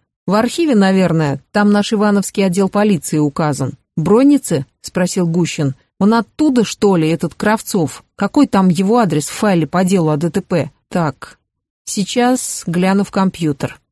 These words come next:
Криминалист притих. В файле из банка данных вот что. Посёлок Коммунарка, дом номер, квартира. "Коммунарка? Это не Бронницы". Гущин показал Кате глазами.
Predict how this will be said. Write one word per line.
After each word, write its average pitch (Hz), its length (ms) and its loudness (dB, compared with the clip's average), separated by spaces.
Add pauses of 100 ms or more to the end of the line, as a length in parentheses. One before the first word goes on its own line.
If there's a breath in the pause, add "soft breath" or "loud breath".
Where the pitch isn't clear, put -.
(100)
Криминалист 170 600 0
притих. - 600 -8 (440)
В - 80 -16
файле 190 460 2
из 170 100 -2
банка 175 400 0
данных 226 840 -2 (100)
вот 165 360 -2
что. 139 440 -4 (600)
Посёлок 220 560 0
Коммунарка, 202 920 0 (200)
дом 175 360 0
номер, 220 720 0 (260)
квартира. 196 960 -2 (680)
"Коммунарка? 180 840 0 (320)
Это 165 200 -2
не 240 140 4
Бронницы". 185 800 2 (200)
Гущин 196 520 2
показал 165 480 0
Кате 160 320 -2
глазами. 160 680 0